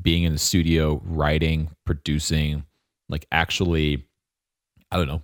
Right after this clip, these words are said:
being a musician. Um, I love gear and, and I love the technical aspect of, of guitar and,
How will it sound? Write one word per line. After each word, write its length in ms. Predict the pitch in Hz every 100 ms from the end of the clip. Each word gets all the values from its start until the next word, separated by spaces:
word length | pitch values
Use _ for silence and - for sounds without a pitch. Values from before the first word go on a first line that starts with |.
| -
being 220 | 76 73
a 60 | 73
musician. 680 | 73 69 69 - 92 120 _ _ - - - - - _ _ _ -
Um, 540 | 98 92 80 76 - - - -
I 80 |
love 340 | 104 104 110 87
gear 520 | 95 98 82 64 87 -
and, 200 | 90 87
and 160 | -
I 100 | 85
love 240 | 82 87 87
the 100 | 80
technical 500 | - 92 - - 82
aspect 520 | 73 78 - 71 71
of, 240 | 76 76 -
of 260 | 80 78 -
guitar 500 | 80 - 76 73 78
and, 220 | 78